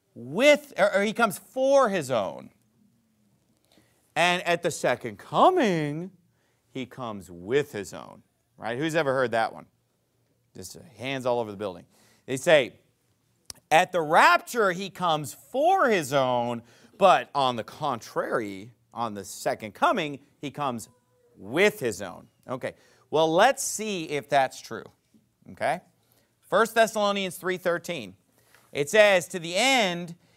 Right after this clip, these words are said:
he may establish your hearts unblameable in holiness before God, even our Father, at the coming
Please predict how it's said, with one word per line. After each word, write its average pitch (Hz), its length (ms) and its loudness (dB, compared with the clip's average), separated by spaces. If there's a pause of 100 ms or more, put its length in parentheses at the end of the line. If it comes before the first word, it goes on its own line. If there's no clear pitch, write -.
he 196 180 -4
may 196 140 2
establish 220 560 4
your 214 140 0
hearts 226 300 4
unblameable 220 800 2
in 185 60 -2
holiness 196 560 0
before 226 480 0
God, 175 560 4 (500)
even 240 300 0
our 247 180 6
Father, 175 640 2 (540)
at 190 260 6
the 190 100 -4
coming 320 760 2